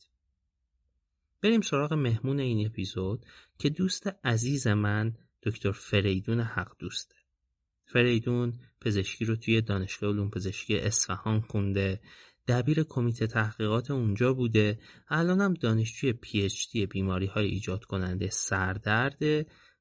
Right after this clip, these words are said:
و توی سیدنی استرالیا زندگی می‌کنه. من فریدون رو خیلی وقت می‌شناسم و از نزدیک هم شاهد طی کردن مسیر و اون پیچ و خمای زندگیش بودم و خیلی منتظر بودم که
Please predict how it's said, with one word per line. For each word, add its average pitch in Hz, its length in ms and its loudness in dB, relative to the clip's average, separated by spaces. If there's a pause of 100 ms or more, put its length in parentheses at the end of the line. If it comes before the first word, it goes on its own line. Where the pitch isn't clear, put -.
(120)
و 160 120 0 (120)
توی 226 320 -2
سیدنی 120 500 0
استرالیا 92 640 -2
زندگی 80 520 -10
می‌کنه. - 420 -18 (540)
من 202 160 2
فریدون 151 580 4
رو 160 400 2 (160)
خیلی 156 260 2
وقت 143 300 0
می‌شناسم 98 800 -2 (440)
و 107 260 6
از 120 200 2
نزدیک 123 360 -2
هم 139 140 0
شاهد 113 680 0
طی 117 280 0
کردن 101 440 -2
مسیر 110 600 0
و 110 60 6
اون 107 280 2 (400)
پیچ - 220 -6
و 104 40 0
خمای 98 400 -2
زندگیش 92 600 -2
بودم - 400 -14 (260)
و 131 160 0 (380)
خیلی 175 280 6
منتظر 95 500 2
بودم 95 400 -2
که 95 260 -6